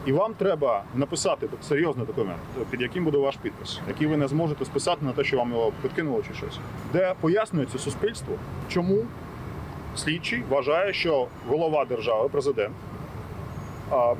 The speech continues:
допустився державній зраді. І що ви пишете? Ви пишете, що Порошенко П О, переслідуючи свої інтереси, тобто, о, вони, вони пишуть, в них є така думка,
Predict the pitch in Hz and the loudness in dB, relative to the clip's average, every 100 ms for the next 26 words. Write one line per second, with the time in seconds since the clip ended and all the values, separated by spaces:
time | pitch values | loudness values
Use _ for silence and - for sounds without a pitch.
0 | 131 151 160 208 226 170 147 143 156 156 | 0 -2 0 0 0 0 2 2 2 0
1 | 160 131 95 85 - - - - - - | 0 2 2 0 -6 -10 -10 -10 -8 -8
2 | - - - - - 415 - - - - | -8 -8 -4 0 2 2 0 -4 -4 -12
3 | - - - - - - - - - 370 | -12 -12 -12 -12 -12 -10 -2 0 2 0
4 | 143 - - 175 135 - - - - - | 0 0 0 2 2 -2 -10 -14 -12 -12
5 | - - - - 143 151 214 220 214 196 | -10 -10 -10 0 2 4 2 2 0 4
6 | 127 107 - - - - - - 156 170 | 4 4 0 -8 -10 -12 -12 -2 0 0
7 | - 214 196 175 151 156 175 165 147 95 | 0 2 2 0 0 2 0 2 2 0
8 | - - - 147 - 156 160 - - 131 | -2 -10 -4 -2 0 0 0 -2 -2 0
9 | 131 135 143 139 190 190 175 185 208 - | 0 -2 0 0 0 0 0 2 2 0
10 | - - - - - - 180 190 170 156 | -2 -10 -12 -10 -8 -2 0 0 0 0
11 | 139 113 | 0 0